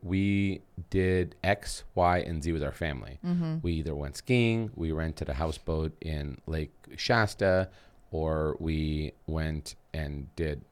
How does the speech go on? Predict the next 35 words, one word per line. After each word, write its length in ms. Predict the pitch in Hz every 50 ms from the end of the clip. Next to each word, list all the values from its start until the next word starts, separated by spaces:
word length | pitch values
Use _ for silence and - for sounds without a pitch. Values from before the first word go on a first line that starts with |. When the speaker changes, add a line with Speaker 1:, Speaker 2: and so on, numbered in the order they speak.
| _ -
Speaker 1:
X, 260 | 78 - - - -
Y, 180 | - 78 78 73
and 160 | 73 73 80
Z." 340 | 80 110 127 117 107 104 - - - - - - - - -
You 100 | 120 123
remember 380 | 135 139 135 135 131 127 113
those 360 | 104 87 107 101 95 90 90
Speaker 2:
Mm-hmm. 100 | 90 90
Speaker 1:
things. 380 | 82 80 80 80 80 - - - _ -
And 160 | 95 92 90
so 260 | - - 101 90 87
therefore, 800 | 85 80 101 107 117 104 - - 104 90 85 80 78 80 82 - - - _ _ -
because 380 | - 87 - - 95 90 85 85
your 460 | 85 87 95 101 101 98 98 98 95
fam-, 400 | - - - 95 95 92 90 -
your 180 | - 104 110 113
family 380 | - - 107 101 95 90 85 82
experienced 580 | 76 - - - - - 147 147 131 107 -
those 220 | - 82 76 - -
things, 380 | 85 78 73 76 73 - - - - - - - - - _ -
uh, 220 | 87 87 85 80
we 160 | 90 95 107 104
carry 360 | - - - 117 110 101 98
those 180 | 87 90 85 80
over 260 | 90 87 78 71 78
to 140 | - - - -
our 140 | - 156 170
family 300 | - - 87 80 80 80
and 80 | 80 80
we 60 | 78
see 120 | - -
the 80 | 82 82
importance 500 | 78 73 - - - 131 117 98 87 -
of 80 | 67 65
those 180 | 64 - -